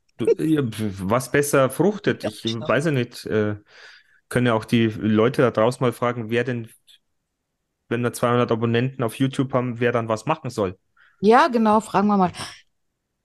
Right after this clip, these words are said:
Speaker 2: Ich weiß gar nicht, ob wir mehr Mädels oder Buben haben.
Speaker 1: Wir haben auf jeden Fall mehr Deutsche auf, auf, auf YouTube als wie Österreicher.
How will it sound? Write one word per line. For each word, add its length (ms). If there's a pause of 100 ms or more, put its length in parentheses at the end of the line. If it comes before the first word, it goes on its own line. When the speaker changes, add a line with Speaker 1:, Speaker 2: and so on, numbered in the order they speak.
(160)
Speaker 2:
Ich 180
weiß 220
gar 80
nicht, 160
ob 140
wir 80
mehr 180
Mädels 380
oder 140
Buben 340
haben. 420 (800)
Speaker 1:
Wir 260
haben 140
auf 100
jeden 140
Fall 100
mehr 160
Deutsche 480
auf, 180
auf, 300
auf 300
YouTube 480
als 480
wie 80
Österreicher. 600